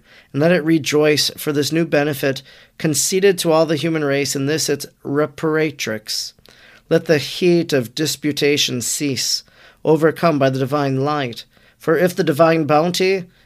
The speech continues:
as was shown to me in the conception of the Most Holy Mother, looked upon her with such pleasure, and upon original sin with such hostility, that he gloried in the occasion and just cause of restraining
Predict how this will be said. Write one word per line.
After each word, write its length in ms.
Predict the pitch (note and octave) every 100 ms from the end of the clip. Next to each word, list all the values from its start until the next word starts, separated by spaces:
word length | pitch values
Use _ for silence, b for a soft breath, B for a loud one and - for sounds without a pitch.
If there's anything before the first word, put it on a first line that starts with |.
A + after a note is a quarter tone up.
| b
as 240 | - E3+ E3+
was 120 | D#3
shown 380 | - E3+ F3 F3+
to 140 | F3
me 400 | D3+ D#3 E3+ F3+
in 220 | E3+ D3
the 80 | D3
conception 640 | D3 C#3+ - F3 F3 -
of 100 | F3
the 60 | D3+
Most 260 | D3+ D3+ D#3
Holy 220 | E3+ D#3+
Mother, 460 | D3 E3 F3 F3+ F3 B B -
looked 240 | F3 F3
upon 360 | F3 E3 E3 E3+
her 140 | E3+
with 140 | E3+
such 300 | - C#3 -
pleasure, 420 | - E3+ F3+ F#3+ G3+
and 140 | D3+
upon 260 | C3 C#3+ C#3+
original 400 | C#3 D#3 C#3 B2+
sin 440 | - E3+ F3+ F#3
with 100 | C#3+
such 240 | - -
hostility, 680 | B2+ - - F#3 F#3+ G3 F3+ B B B -
that 180 | C3+ C3+
he 200 | D3+ D3+
gloried 640 | A#2+ C3 D3+ F#3+ G3+ G#3
in 80 | F3+
the 100 | D#3
occasion 540 | D3+ D3 D#3 D#3+ D#3
and 140 | C#3+ C3
just 300 | C3+ B2 -
cause 460 | - F3+ F#3 F3+
of 140 | F3 C#3+
restraining 680 | C#3 - - D3 D3+ C#3+